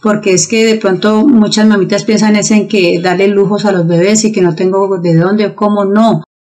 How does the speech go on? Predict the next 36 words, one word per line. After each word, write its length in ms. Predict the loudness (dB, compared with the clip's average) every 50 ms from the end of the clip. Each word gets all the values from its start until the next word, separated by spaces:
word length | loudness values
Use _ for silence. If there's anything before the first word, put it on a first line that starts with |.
| _ _ _
Eh, 340 | 0 2 2 2 2 2 0
divinamente, 1160 | 0 -2 0 2 2 2 4 4 4 4 4 4 2 2 2 0 0 0 0 0 0 0 0
eh, 40 | -2
se, 320 | -2 -2 -2 -4 -4 -4
se 160 | _ -4 -4 -2
puede 240 | 0 0 0 0 -2
traer 200 | -2 0 0 0
esa 240 | 0 0 0 -2
criatura 600 | 0 0 0 0 0 0 0 0 0 0 0 0 0
a 40 | 0
la 160 | 2 2 2
vida 420 | 2 4 4 4 2 2 0 0 -4 _ _ _ _ _ _
y 80 | 0 0
esa 260 | 0 0 -2 -2 -2
criatura 480 | -2 -4 -2 -2 0 0 0 0 -2
con 160 | -2 -4 -4 -2
seguridad 640 | -2 -2 0 0 2 2 2 2 2 0 -2 -2
que 120 | -2 0
no 240 | 2 2 4 4 4 4
va 100 | 4 2
a 100 | 0 -2
tener, 480 | 0 0 2 2 2 2 2 0 0
eh, 240 | 0 0 0 -2 -4 -8 _ _ _ _ _ _ _
falencias, 680 | -2 0 2 2 4 4 2 2 2 0 0 0 0
al 160 | 0 2 2
menos 380 | 2 4 4 2 2 0 0 0
en 80 | 2
el, 120 | 2 4 4 4 4 2 2
en 160 | 2 2 2
el 320 | 4 4 4 4 2 2 0
tema 280 | 0 2 2 2 2
de 60 | 2
la 100 | 2 2
alimentación, 1000 | 4 4 4 4 4 4 2 0 -2 -4 -4 -2 0 2 2 2 2 2 2 2
del 400 | 2 2 2 2 2 2 2 2
vestuario. 800 | 2 2 0 0 -2 -2 -2 0 0 0 0 0 0 -2 -4 -8